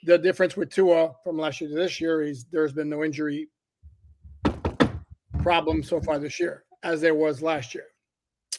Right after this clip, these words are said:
That's number one. Number two, the schedule, very obviously,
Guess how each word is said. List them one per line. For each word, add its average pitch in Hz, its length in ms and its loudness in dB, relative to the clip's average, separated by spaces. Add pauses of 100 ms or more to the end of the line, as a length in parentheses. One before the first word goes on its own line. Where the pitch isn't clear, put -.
(140)
That's 185 220 2
number 180 220 4
one. 170 200 4
Number 165 220 0
two, 202 200 2
the 165 160 4
schedule, 180 920 4
very 165 240 0
obviously, 151 600 -2